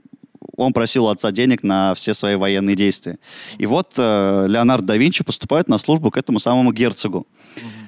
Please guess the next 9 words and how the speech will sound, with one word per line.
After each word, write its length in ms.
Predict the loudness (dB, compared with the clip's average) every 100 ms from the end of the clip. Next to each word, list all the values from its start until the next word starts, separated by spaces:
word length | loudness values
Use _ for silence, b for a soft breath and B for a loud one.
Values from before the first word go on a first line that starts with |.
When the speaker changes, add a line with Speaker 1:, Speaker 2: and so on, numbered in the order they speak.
| B -4
Speaker 1:
А, 380 | 0 2 2 2
новая 320 | 2 2 2
работа 420 | 2 2 0 0
предполагала 720 | -2 -2 0 2 2 2 2 2
частые 400 | 0 0 0 2
разъезды 560 | 2 2 0 2 0
с 80 | 0
различными 560 | -2 0 0 2 2 2
поручениями. 800 | 2 0 2 2 2 0 -2